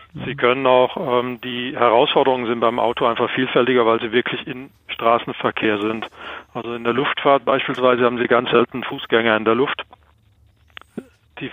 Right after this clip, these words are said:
Speaker 2: Ver-, die Systeme an sich kommunizieren wesentlich standardisierter miteinander. Sie haben Air Traffic Management,
Speaker 1: Mhm.
Speaker 2: noch die Bodenkontrolle. Das ist alles professionalisierter. Das heißt, da haben Sie ein ganz anderes Umfeld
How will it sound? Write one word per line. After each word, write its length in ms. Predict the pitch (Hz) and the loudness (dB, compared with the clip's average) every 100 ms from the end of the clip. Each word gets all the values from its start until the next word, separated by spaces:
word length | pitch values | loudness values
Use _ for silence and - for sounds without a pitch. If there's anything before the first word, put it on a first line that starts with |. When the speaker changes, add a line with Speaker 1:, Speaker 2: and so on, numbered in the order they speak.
| - | 0
Speaker 2:
Ver-, 340 | 139 139 185 | 2 2 0
die 140 | 147 131 | -2 -6
Systeme 480 | 127 - 117 139 | -6 -2 0 2
an 120 | 123 117 | 2 2
sich 200 | 139 - | 0 0
kommunizieren 760 | 135 135 131 - 135 135 127 | -2 0 -2 -4 -2 0 2
wesentlich 340 | 127 117 131 | 0 0 -4
standardisierter 680 | - 127 123 123 120 117 135 | -2 0 0 0 0 0 2
miteinander. 680 | 139 135 135 123 120 123 117 - | 0 -2 -2 -2 0 2 0 2
Sie 80 | |
haben 140 | 113 127 | 0 0
Air 160 | 120 | -2
Traffic 420 | - 143 120 135 - | 0 0 2 -2 0
Management, 640 | 120 127 131 - 123 127 - - - | 2 2 -2 -4 -6 -6 -10 -14 -6
Speaker 1:
Mhm. 300 | 117 113 120 | -2 -2 -4
Speaker 2:
noch 100 | 127 | -4
die 100 | 143 | -4
Bodenkontrolle. 1000 | 107 113 135 139 135 127 113 123 123 123 - - - - - | -2 -2 -2 0 -2 0 2 4 4 2 -2 -10 -12 -16 -8
Das 120 | 120 | 0
ist 60 | 123 | 2
alles 200 | 127 - | 2 2
professionalisierter. 1200 | 135 120 139 - 123 120 123 110 123 - 135 131 - - - | 0 2 0 0 2 2 2 2 0 2 2 0 -6 -10 -10
Das 140 | - 117 | -4 0
heißt, 200 | 117 - | 2 2
da 60 | |
haben 100 | 127 | -2
Sie 80 | 123 | -2
ein 80 | 120 | 0
ganz 180 | 117 139 | 0 2
anderes 380 | 123 123 110 | 2 2 0
Umfeld 560 | - 135 - 139 143 - | -2 -8 -2 2 2 0